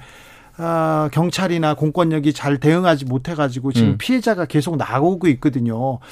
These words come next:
Speaker 1: 이런 부분은 조금 마-, 영국이나 선진국에 대-, 비해서 조금 뒤떨어진 것 같아요.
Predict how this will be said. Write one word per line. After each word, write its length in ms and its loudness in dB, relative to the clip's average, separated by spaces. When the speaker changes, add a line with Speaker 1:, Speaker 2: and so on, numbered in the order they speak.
Speaker 1:
이런 320 6
부분은 420 4
조금 300 0
마-, 100 -6
영국이나 640 4
선진국에 680 0
대-, 200 4
비해서 420 0
조금 300 -2
뒤떨어진 560 4
것 80 -4
같아요. 760 -8